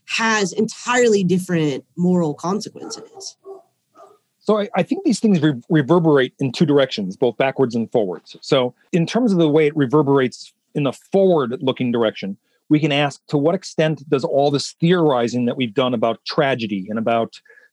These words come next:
Speaker 2: theater and about, uh, suspension of disbelief and literature, to what extent do all those theories inform what we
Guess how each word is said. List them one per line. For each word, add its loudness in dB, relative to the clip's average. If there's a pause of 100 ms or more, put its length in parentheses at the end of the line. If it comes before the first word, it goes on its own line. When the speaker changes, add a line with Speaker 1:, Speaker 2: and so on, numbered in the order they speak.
(140)
Speaker 2:
theater 2
and -2
about, 0
uh, 2
suspension -4
of -2
disbelief -2
and -4
literature, -2 (560)
to 0
what 2
extent -2
do -2
all 2
those -2
theories 2 (120)
inform 0 (240)
what 0
we 0